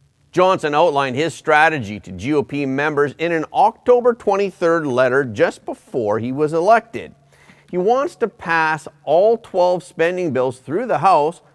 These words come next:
before the Senate completes its work. In this way, Johnson can negotiate from a position of strength. The House has already passed five of the twelve spending bills so far.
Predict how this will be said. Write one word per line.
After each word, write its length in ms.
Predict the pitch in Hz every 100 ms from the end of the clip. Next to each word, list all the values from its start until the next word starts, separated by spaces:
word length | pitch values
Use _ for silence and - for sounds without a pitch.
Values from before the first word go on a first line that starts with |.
| _
before 340 | 139 - 185 175
the 120 | 127
Senate 400 | - 226 165 135
completes 460 | 151 131 151 151 -
its 300 | 240 254 -
work. 360 | 104 76 - _ _ _ _ - -
In 160 | 156
this 260 | 220 269 -
way, 220 | 208 190
Johnson 580 | 139 147 190 240 - 196
can 220 | 185 175
negotiate 640 | 170 147 165 175 - 139 123
from 180 | 135
a 100 | 151
position 520 | 175 160 98 92 - 143
of 100 | -
strength. 480 | - 254 190 - _ _ _ _ -
The 100 | 117
House 280 | 151 139 104
has 140 | 98
already 400 | 117 113 131 127
passed 500 | - 160 139 127 -
five 400 | - 123 107 107
of 120 | 113
the 100 | 113
twelve 340 | - 98 98 110
spending 460 | - 101 113 117
bills 280 | 151 233 170
so 200 | 120 95
far. 360 | 82 92 85